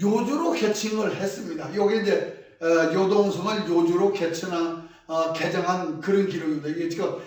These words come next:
육백사십오 년에 이세적이 요동성을 공략해가지고 그 성은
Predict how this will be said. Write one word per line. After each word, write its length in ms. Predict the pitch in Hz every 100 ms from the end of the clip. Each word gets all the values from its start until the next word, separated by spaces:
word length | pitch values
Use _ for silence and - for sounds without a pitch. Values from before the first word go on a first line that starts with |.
| -
육백사십오 840 | 190 - 196 - 165 160 160 151 156
년에 480 | 156 165 - - -
이세적이 680 | 180 151 160 156 156 175
요동성을 1000 | 151 151 151 147 143 160 170 - - _
공략해가지고 1160 | - 170 165 156 156 151 143 160 208 202 - -
그 200 | - 170
성은 520 | - 165 160 202 254